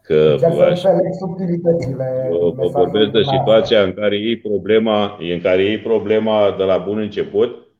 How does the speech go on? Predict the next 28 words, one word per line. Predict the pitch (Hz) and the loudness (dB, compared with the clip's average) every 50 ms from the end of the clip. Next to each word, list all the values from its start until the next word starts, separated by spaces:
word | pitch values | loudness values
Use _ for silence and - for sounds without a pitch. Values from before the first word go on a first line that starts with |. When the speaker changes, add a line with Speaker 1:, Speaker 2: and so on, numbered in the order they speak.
| _ _ _ | _ _ _
Speaker 1:
și | _ - | _ -6
o | 107 | -6
duci | 92 101 107 110 | -4 -4 -4 -2
la | 117 123 117 107 | 0 0 0 0
sfârșit. | - - 107 101 98 - - 117 90 80 - - 90 | -2 -2 -4 -4 -4 -2 -4 -4 -4 -6 -10 -10 -6
Da, | 104 117 123 120 - - 139 | -4 -4 -4 -6 -10 -10 -8
e | 156 | -6
o | 180 180 180 | -4 -4 -6
chestie | 180 - 170 175 151 - - 151 139 | -4 -4 -2 -2 -2 -2 -2 -2 -2
pe | 127 127 127 123 | 0 0 -4 -2
care | 131 131 127 127 123 120 117 - - - - _ _ _ _ _ _ _ _ _ _ | 0 2 2 4 4 4 2 0 -4 -12 -20 _ _ _ _ _ _ _ _ _ _
puțin | - 104 101 - 156 170 165 | -10 -10 -6 -4 -4 -2 -2
dintre | 160 151 135 - 123 110 | -2 -2 0 0 0 0
primarii | - 110 113 104 107 110 117 117 107 104 101 92 | 0 -4 -4 -2 -2 0 0 0 0 0 -2 -4
Ploieștiului | - - 95 101 101 98 98 - 95 87 87 87 | -4 0 2 2 2 2 0 -4 -4 -2 0 2
au | 85 85 85 | 4 2 2
avut-o | 85 87 95 92 90 80 | 2 0 -4 -4 -4 -6
și | 76 - - | -8 -8 -8
vă | 80 90 | -6 -2
rog | 101 110 101 | 0 0 0
să | - - | -2 -4
mă | 98 101 98 95 | -6 -6 -6 -6
credeți | - 113 113 104 87 87 80 - - | -2 -2 -2 0 0 -4 -6 -8 -6
că | - 95 95 95 | -4 -2 -2 -2
mi-asum | 98 98 98 101 101 - 127 113 101 | -2 -2 -2 -2 -2 -4 -4 -4 -4
ceea | 76 80 76 71 | -6 -6 -8 -10
ce | 71 - - | -10 -12 -18
zic. | - _ _ | -20 _ _